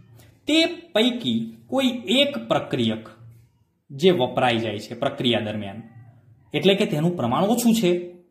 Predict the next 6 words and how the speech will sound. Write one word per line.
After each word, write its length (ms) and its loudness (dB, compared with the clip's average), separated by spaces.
હોવું 340 6
જોઈએ 300 2
તેના 320 -2
કરતાં 680 -2
ઓછું 320 2
છે 220 -2